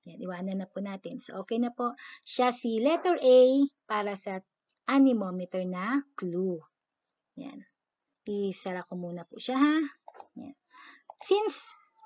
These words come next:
ang nakalagay po dito ay sampung pa-, letter pababa, no? So, ginamit lang po natin yung J-cross para malaman yung position po ng ating mga clues. Yan. So, sampo. Ang gagawin ko lang po,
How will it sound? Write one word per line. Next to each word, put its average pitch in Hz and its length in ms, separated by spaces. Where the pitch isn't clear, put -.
ang 359 160
nakalagay 370 480
po 339 160
dito 302 240
ay 285 160
sampung 285 720
pa-, 269 240
letter 285 400
pababa, 196 560
no? 202 240
So, 240 240
ginamit 294 400
lang 294 160
po 285 80
natin 254 400
yung 240 80
J-cross 220 480
para 247 240
malaman 226 480
yung 269 80
position 233 720
po 220 160
ng 214 160
ating 196 400
mga 180 320
clues. - 480
Yan. 180 400
So, - 160
sampo. 233 480
Ang 214 80
gagawin 233 400
ko 339 80
lang 392 240
po, 311 240